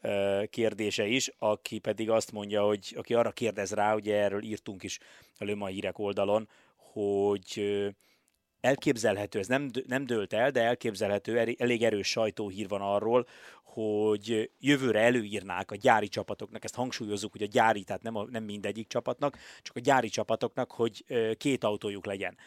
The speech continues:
Itt igazából ez így a szabályban nincs konkrétan benne, de ez tulajdonképpen azt jelenti, hogy csak két autó lehet, mert ugye a hármat már eddig sem engedélyezték, tehát egy gyártónak két gyári autója lehetett,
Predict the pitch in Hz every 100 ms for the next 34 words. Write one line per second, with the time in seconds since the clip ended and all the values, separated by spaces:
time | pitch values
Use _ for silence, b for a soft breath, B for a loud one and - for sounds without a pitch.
0 | b b b b b 131 202 240 180 147
1 | 151 151 - 131 143 143 185 196 151 131
2 | 131 147 135 - 123 120 113 107 110 127
3 | 120 110 135 113 101 104 104 107 - 101
4 | 98 107 101 131 110 - 101 - 95 92
5 | 95 98 117 139 110 104 107 107 127 113
6 | 104 110 98 101 98 101 - 90 87 95
7 | 107 117 120 - 151 - - - - 120
8 | 120 123 104 - 110 101 - 107 101 101
9 | 95 104 101 98 95 101 131 151